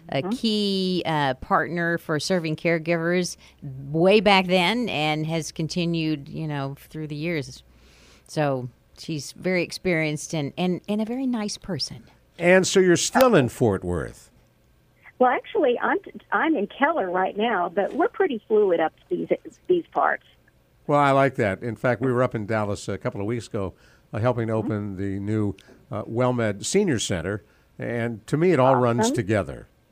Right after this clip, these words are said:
Speaker 2: Yes, yes.
Speaker 3: At least that's what folks talk about. So tell me a little bit about how you got into looking at, uh, the behavior and emotions of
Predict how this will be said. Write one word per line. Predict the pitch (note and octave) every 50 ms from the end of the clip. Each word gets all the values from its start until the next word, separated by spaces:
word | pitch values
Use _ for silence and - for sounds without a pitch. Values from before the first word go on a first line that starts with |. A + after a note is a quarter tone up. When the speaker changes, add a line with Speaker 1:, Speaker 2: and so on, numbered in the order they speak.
| _ _ _ _ -
Speaker 2:
Yes, | E3+ F3+ F3 - - - _ _ _ _ _ _ -
yes. | - - - - - _ _ _ _ _ _ _ _ - - _ _
Speaker 3:
At | - A2+ G2+
least | G2 A2 A2+ G2+ -
that's | - A#2 G#2 - - -
what | A2+ F#2 -
folks | - - G2+ F#2+ -
talk | - - G#2 G2+ G2+ -
about. | G#2 E2+ F2+ F2 E2+ - - _ - - _ _
So | - - - G#3+
tell | G#3+ - B3 C4 C#4
me | C#4 C#4 A3+
a | F3 D#3+
little | D3+ D#3 E3+ G3+ G3+ G3+ F3
bit | D3+ E3+ D3
about | C#3+ B2+ C#3 C3+ B2 - - _ _ _
how | - E3+ F3 G3
you | G3 F3 E3+ D#3+
got | C#3+ D#3+ D3 D3 C#3+
into | C#3+ C3 A#2+ A#2
looking | G#2+ G2+ G#2+ C3 E3 D#3+ - D#3 C3 A2 G#2+
at, | G2+ F#2+ F2+ F#2 F#2 - _ _ _ _ _ _ -
uh, | B2
the | A#2 A#2
behavior | A2+ A#2 A#2 C3+ D3+ D3+ C3+ C#3 C#3+ C3
and | A#2+ A#2+ A#2+
emotions | A#2 A2+ B2 C3 C#3 C3+ - - D3+ B2+ A#2+ A#2 G#2+ - -
of | A2 F#2+